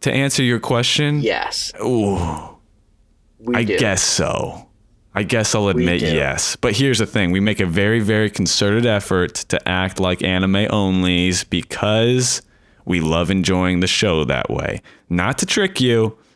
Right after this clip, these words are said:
Speaker 1: but because we don't want to spoil this amazing, amazing show for you all.
Speaker 2: Exactly. And we, we, we, we know how this tale ends,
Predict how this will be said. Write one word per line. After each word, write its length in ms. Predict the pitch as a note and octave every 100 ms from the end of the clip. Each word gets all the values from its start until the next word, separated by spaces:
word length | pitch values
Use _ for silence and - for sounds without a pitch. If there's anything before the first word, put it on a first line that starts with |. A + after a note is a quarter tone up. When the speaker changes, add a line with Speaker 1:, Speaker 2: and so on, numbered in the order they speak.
| -
Speaker 1:
but 140 | G2+
because 400 | G#2 - A2+ A2
we 100 | G#2+
don't 280 | F#2 A2 A#2
want 180 | A2 A2+
to 20 |
spoil 480 | G#2+ - B2 G#2 G#2
this 180 | G2 F#2
amazing, 680 | F#2+ F#2+ G#2+ G2+ F#2+ G2 G2
amazing 640 | G#2+ F#2+ G2 G2 F#2 F2+ F2
show 300 | - F2+ D#2+
for 200 | - D#2+
you 200 | C#2 D2
all. 220 | C2+ C2+ -
Speaker 2:
Exactly. 880 | - - - G2+ F#2 - D#2+ C#2 - -
And 240 | B2 B2
we, 280 | C#3+ D3 D3
we, 560 | C3 C3 D3 E3+ E3+ D#3+ - - -
we, 400 | C3 D#3+ G3+ F#3 -
we 320 | D3 E3 F#3+
know 300 | D3 D3 C#3+
how 180 | C3 C3+
this 260 | C3 B2
tale 400 | - C#3 B2+ A#2 -
ends, 500 | A2+ A#2+ A#2 A2+